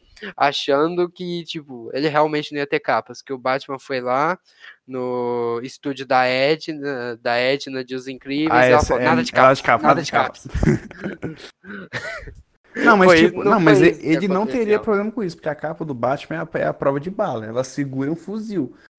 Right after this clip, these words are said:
Speaker 2: Então, ou seja,
Speaker 1: Mas
Speaker 2: se a
Speaker 1: ela ainda agarra nas coisas.
Speaker 2: Então, mas se a capa agarrar, por exemplo, na, na turbina é de um avião, quem vai a-, a-, é se ferrar, a turbina é do, é do avião.
Speaker 1: Ah, claro, com certeza ela resiste a uma turbina.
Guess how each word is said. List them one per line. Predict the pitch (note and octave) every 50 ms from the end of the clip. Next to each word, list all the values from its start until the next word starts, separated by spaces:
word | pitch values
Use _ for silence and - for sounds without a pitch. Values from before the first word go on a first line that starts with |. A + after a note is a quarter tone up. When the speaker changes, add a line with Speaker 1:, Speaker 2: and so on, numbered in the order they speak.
| _ _ - C#3+
Speaker 2:
Então, | D#3 D3+ - D#3 D#3+ G3+
ou | A#3
seja, | A3+ - D#3 C#3 B2 D3+
Speaker 1:
Mas | E3+ E3 E3+ E3+
Speaker 2:
se | - F3
a | E3+
Speaker 1:
ela | F3 F3+ F3 F3
ainda | F3 E3+ F3+ F#3+ F#3+ G#3
agarra | G#3 G3+ - F#3 F3+ F#3 G3 F#3+ G#3+ A#3+
nas | - -
coisas. | - - E3 D#3 D3+ C#3 C3+ D3 A3+
Speaker 2:
Então, | A#3 A3+ - D3+ B2+
mas | A#2+ A#2+ C#3 C3+
se | - - - A#3
a | C4+ -
capa | - - C#3 A#2+ A#2 - - C3
agarrar, | C3 C3+ B2+ B2 C#3 C#3
por | - - C#3+
exemplo, | C#3 A#2 B2 B2 - - -
na, | C3+ C3+ C3+ - _ _
na | - C3 B2+ B2 B2
turbina | - - C#3+ C3 B2+ C3 C3+ C#3 D3 D3 C3 A#2 - -
é | - F#2+ A#2+ B2+ A#2+
de | A#2+
um | B2 A#2+
avião, | A#2 G#2+ A2+ C#3 F3+ G3 E3+ C3 A#2+ - _ _
quem | - D3+ D#3+ F3
vai | D#3 D#3 D#3 E3
a-, | E3 - - -
a-, | C3 C3+ C#3 - _ _
é | - - C3+
se | C3 - - D3+
ferrar, | - - E3+ D3+ C3 C#3 C#3
a | D3+
turbina | - A3 G#3+ G#3 F3 F3 F#3 G3+ G3
é | F3+ F#3
do, | F3 D#3
é | C#3+
do | D#3+
avião. | E3+ G#3 C4+ D#4+ D4+ C4 - - _ _ _ _ _ _ _ _ _ _ _ _ _ _ _ _ _ _ -
Speaker 1:
Ah, | - C3+ D3 E3
claro, | E3 - - D#3 C#3+ C#3 C#3+ E3 F3 E3
com | - - C#3+ D3 -
certeza | - - G3+ G3 - - D#3+ D#3 D3+ D3 D#3
ela | D3 D3 C#3+ C#3+
resiste | C3+ C#3 D3 _ _ _ _ _ - D3+
a |
uma | C#3+ C3 -
turbina. | - D#3 D3 B2+ B2+ B2 B2+ B2+ C3 C3 B2 A#2+